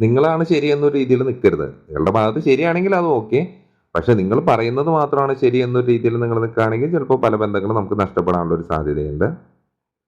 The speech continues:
എന്ത് തന്നെയാണെങ്കിലും ഈ സമയത്ത് നല്ലൊരു കൺട്രോൾ, ഒരു നിയന്ത്രണം, ഒരു കറേജ്, ഇത്തരം കാര്യങ്ങളൊക്കെ തന്നെ ഈ ഒരു ബന്ധത്തിൽ കൊണ്ടുവരാൻ വേണ്ടി സാധിക്കുന്നുണ്ട്. ഓക്കെ, ഇപ്പൊ ഇതൊരു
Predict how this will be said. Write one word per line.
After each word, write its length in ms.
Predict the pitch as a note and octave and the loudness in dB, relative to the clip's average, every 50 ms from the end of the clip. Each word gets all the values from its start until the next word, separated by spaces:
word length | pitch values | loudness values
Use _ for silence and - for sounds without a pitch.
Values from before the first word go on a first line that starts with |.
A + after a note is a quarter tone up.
| _ _ _ _ _ _ _ _ _ _ _ _ _ _ _ _ _ _ _ _ - A#2 | _ _ _ _ _ _ _ _ _ _ _ _ _ _ _ _ _ _ _ _ 2 4
എന്ത് 160 | B2 C#3 D#3 | 4 6 6
തന്നെയാണെങ്കിലും 420 | D#3+ D#3+ E3 E3+ E3 D#3+ E3 E3 E3 | 4 4 2 0 0 2 2 0 2
ഈ 40 | E3 F3 | 2 2
സമയത്ത് 320 | E3+ D#3+ D3+ C#3 C#3 C#3+ D3 C#3+ | 2 2 2 2 2 2 2 2
നല്ലൊരു 320 | C3+ B2 B2+ B2+ B2 B2+ B2+ A#2 G2+ - - - _ _ _ _ _ _ - - | 2 2 2 2 2 2 2 2 -2 -4 -10 -20 _ _ _ _ _ _ -6 -2
കൺട്രോൾ, 460 | A2 G#2 G#2+ G#2+ A#2 A2+ A#2 A2+ A2 F#2+ D2 - - _ _ _ _ _ - | 0 0 2 4 4 4 4 4 2 0 -4 -6 -12 _ _ _ _ _ 0
ഒരു 160 | G#2 G#2+ A2+ A2+ A2+ | 2 2 2 2 2
നിയന്ത്രണം, 580 | G#2+ G#2 G#2 G#2 G#2+ G#2+ A2+ A2+ A2 F#2+ E2 C#2+ - - _ _ _ _ _ _ _ - | 0 0 0 0 0 0 0 0 0 0 -4 -8 -12 -18 _ _ _ _ _ _ _ 0
ഒരു 140 | G#2 A2 A2+ - | 0 2 2 2
കറേജ്, 480 | A2 G2+ F#2 G2 G2+ G2+ G2+ G2 F#2 D#2+ - - - - | 2 2 2 2 0 0 0 0 -2 -4 -4 -6 -10 -6
ഇത്തരം 220 | F2+ F2+ A2+ A#2 A2+ A2+ | -2 0 0 2 2 0
കാര്യങ്ങളൊക്കെ 400 | A2 G#2 G#2 G#2 G#2 G2+ G#2 G2+ | 0 0 0 -2 -2 -2 0 0
തന്നെ 160 | G2+ G2+ G2+ G2 | 0 0 0 0
ഈ 20 | G2+ | 0
ഒരു 80 | G2+ G2 F#2+ | 0 0 -2
ബന്ധത്തിൽ 340 | G2 F#2+ F2+ F#2 E2+ F#2 G2 G2 - | -2 -2 -2 -2 0 0 -2 0 2
കൊണ്ടുവരാൻ 500 | G2 F#2 F#2 F#2 F#2 F#2+ G2 F#2+ G2 G2 G2+ | 2 0 2 0 0 0 0 0 -2 -2 -2
വേണ്ടി 160 | G2 F#2+ G2+ G#2 - G#2 | -4 -2 -4 -4 -2 0
സാധിക്കുന്നുണ്ട്. 720 | F#2 F2+ F2 E2 E2+ E2+ D#2+ E2+ E2 D#2+ D2 C#2+ C#2+ D2 - - _ _ _ _ _ _ _ _ _ _ _ _ _ _ _ _ _ _ _ _ _ _ _ - | 0 0 0 0 -2 -4 -4 -4 -4 -4 -4 -6 -10 -12 -16 -18 _ _ _ _ _ _ _ _ _ _ _ _ _ _ _ _ _ _ _ _ _ _ _ -12
ഓക്കെ, 280 | D2+ C#2+ - D2+ D2 C#2+ D2 D2 _ _ _ _ _ _ _ _ _ _ _ _ _ _ _ _ _ _ _ _ _ _ _ _ _ _ _ _ _ _ - | -12 -10 -8 -8 -8 -8 -10 -14 _ _ _ _ _ _ _ _ _ _ _ _ _ _ _ _ _ _ _ _ _ _ _ _ _ _ _ _ _ _ -2
ഇപ്പൊ 160 | B2+ B2 - C#3+ | 2 4 6 6
ഇതൊരു 180 | C#3+ D3 D3 | 6 4 2